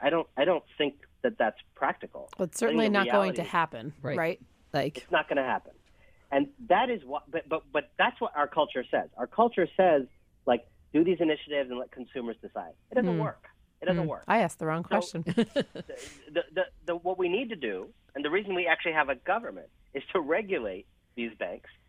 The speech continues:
Speaker 1: so they can't do the kinds of things, um, that we're talking about. It's much better to just actually have banks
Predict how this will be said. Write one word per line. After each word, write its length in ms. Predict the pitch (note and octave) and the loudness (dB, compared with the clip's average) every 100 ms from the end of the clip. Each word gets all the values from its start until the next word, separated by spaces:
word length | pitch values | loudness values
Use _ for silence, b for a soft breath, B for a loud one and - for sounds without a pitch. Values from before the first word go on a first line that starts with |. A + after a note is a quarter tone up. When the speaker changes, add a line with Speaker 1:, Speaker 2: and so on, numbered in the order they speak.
| - | -2
Speaker 1:
so 80 | F#3+ | 0
they 120 | F#3 | 0
can't 420 | - G3 G3+ C3+ | -2 -2 -2 -4
do 160 | D#3+ A#3 | -4 -2
the 100 | E3 | -4
kinds 320 | B2 G#2+ G2 | -4 -6 -6
of 80 | G2 | -12
things, 240 | G2 F2 D#2 - _ _ _ _ | -14 -14 -14 -20 _ _ _ _
um, 440 | A2+ G#2+ G#2 G#2 G#2 - | 0 0 0 -4 -6 -4
that 120 | C3 | -2
we're 100 | C#3+ | 0
talking 380 | F3 A3+ A2+ F2+ | 0 0 -4 -14
about. 240 | - - - b b | -18 -20 -20 b b
It's 180 | E3 - | -6 -2
much 180 | A#3+ B3+ A2 | -4 -4 -6
better 340 | C3 E3 C#3+ - - _ _ _ _ | -2 0 -2 -6 -18 _ _ _ _
to 60 | D#3 | -2
just 240 | D#3 D#3+ - | 0 -2 -2
actually 340 | D3 D3+ D#3+ C3+ | -4 -4 -2 0
have 200 | C3+ B2 | 0 2
banks 280 | B2+ A#2+ | 2 0